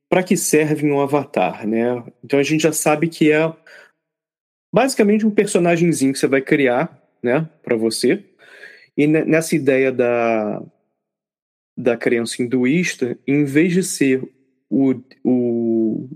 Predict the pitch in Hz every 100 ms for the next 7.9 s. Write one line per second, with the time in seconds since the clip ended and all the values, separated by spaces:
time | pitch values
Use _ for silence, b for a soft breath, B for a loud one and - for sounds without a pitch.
0 | - b b b _ _ _ _ 139 175
1 | - - - - 135 151 202 - 135 175
2 | 160 123 123 131 120 110 113 127 123 113
3 | 110 120 165 151 123 110 117 113 117 117
4 | 113 - 123 120 123 117 113 110 - 156
5 | 170 123 127 170 143 143 120 117 - -
6 | 123 117 135 117 117 117 117 113 - 156
7 | 185 175 113 113 123 127 117 110